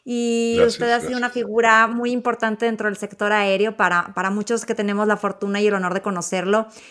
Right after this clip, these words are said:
Speaker 1: De verdad, nos sentimos muy agradecidos. Gracias por todo el aprendizaje que el día de hoy nos ha compartido. Y pues es eso, esta plataforma es precisamente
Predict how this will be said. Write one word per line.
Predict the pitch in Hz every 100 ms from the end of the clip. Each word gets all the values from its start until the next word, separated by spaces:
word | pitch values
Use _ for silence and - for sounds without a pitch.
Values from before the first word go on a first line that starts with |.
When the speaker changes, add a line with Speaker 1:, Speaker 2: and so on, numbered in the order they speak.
| - -
Speaker 1:
De | 214
verdad, | 220 214 226 233
nos | 233
sentimos | 226 226 220 226
muy | 240
agradecidos. | 240 233 208 208 233 240 262
Gracias | 233 214 208 226
por | - 220
todo | - 214 220 226
el | - 214 196
aprendizaje | 196 196 196 190 202 208
que | 220
el | 202
día | 196
de | 202
hoy | 196 202 202 - _
nos | 220 214
ha | 226
compartido. | 247 240 233 226 247 269
Y | 285
pues | - 262 262
es | 302 -
eso, | 453 - 262
esta | 254 254 302
plataforma | 294 277 254 262 262 254
es | 262
precisamente | 247 240 226 254 247 233 247